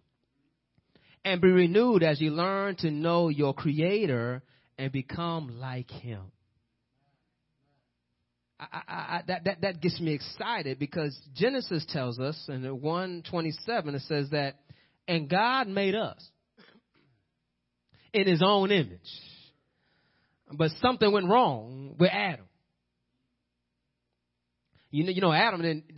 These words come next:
it wasn't, didn't do it right. You know, Adam sinned, and, and because Adam sinned, he,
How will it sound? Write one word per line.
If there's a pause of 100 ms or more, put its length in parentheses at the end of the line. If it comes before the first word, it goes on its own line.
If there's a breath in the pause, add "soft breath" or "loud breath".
(140)
it
wasn't, (360)
didn't
do
it
right. (1000)
You
know,
Adam (160)
sinned,
and, (420)
and
because
Adam
sinned,
he,